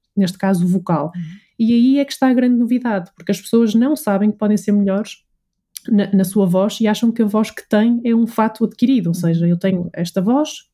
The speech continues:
Speaker 1: falo assim, sempre falei assim, a minha mãe fala assim, a minha irmã fala assim, e portanto eu, as pessoas não sabem que podem melhorar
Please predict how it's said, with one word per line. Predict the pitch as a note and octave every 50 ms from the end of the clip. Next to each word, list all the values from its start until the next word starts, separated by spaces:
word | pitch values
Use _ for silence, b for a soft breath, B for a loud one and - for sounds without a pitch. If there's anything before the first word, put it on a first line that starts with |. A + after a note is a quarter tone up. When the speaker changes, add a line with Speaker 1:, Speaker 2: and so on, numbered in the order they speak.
| _ -
Speaker 1:
falo | - F3+ F3+ F#3
assim, | G3 G3 - - C#4+ D4+ D#4+ D4+
sempre | - G3 F#3+ F#3 F3+
falei | - - F#3+ F#3+ F#3+ G#3
assim, | G3+ - - C#4+ D4+ D#4 D4+ b b b b b _
a | G3+ F#3+
minha | G3 G3+ G#3
mãe | G#3+ A#3+ A#3+ A#3
fala | - F3+ F3 F3+
assim, | F#3+ - - D4+ D#4+ E4 D#4+ C4+
a | G#3
minha | G3 G#3
irmã | G#3 G#3+ A3+ A3+
fala | A3+ F#3 F3+ F3+
assim, | G3+ G3+ - B3+ C4+ C#4+ D4 B B B B A#3 B B B B B -
e | A#3
portanto | A#3 - - A#3 A3+ A#3 A3+ A#3 - -
eu, | A3+ A3+ A#3 A3+ - - -
as | A3 G#3+ A3 -
pessoas | - - A3+ A3
não | A#3 A#3+ A#3
sabem | A#3 - A3+ A3+ A3 A#3 A#3
que | A#3 - - _
podem | A3 A3 G#3+ A3+ A3+
melhorar | A3 G#3+ G#3+ G#3+ A3 A3 G#3+ G#3 G3 F#3+ G3+ A#3+